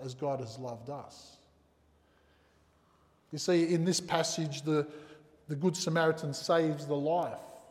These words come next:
physically saves the life of a person.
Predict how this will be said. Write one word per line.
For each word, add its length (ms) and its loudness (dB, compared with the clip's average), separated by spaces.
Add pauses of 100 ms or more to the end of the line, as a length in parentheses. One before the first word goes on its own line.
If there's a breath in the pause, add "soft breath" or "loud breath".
(560)
physically 480 0
saves 420 -2
the 60 -2
life 360 0
of 120 -10
a 60 -6
person. 500 -6